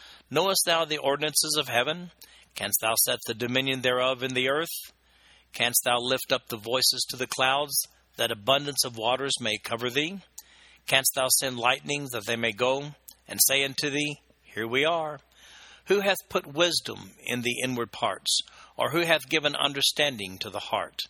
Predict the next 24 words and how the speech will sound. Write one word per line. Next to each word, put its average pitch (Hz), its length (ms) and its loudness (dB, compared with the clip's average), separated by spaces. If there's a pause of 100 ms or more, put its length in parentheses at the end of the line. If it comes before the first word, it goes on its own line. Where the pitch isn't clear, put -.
(600)
Who 202 100 4
can 175 240 0
number 170 240 4
the 151 120 -4
clouds 151 480 2
in 131 120 -4
wisdom? 117 420 -2
Or 101 180 -4
who 123 100 -2
can 123 160 -4
stay 147 360 4 (240)
the 101 80 -10
bottles 113 480 0
of 101 80 -8
heaven? - 480 -4 (460)
When 117 160 -6
the 117 80 -2
dust 127 360 2
groweth 123 380 -2
into 113 160 -8
hardness, 110 540 0
and 104 80 -12
the 104 60 -8
clods 123 440 0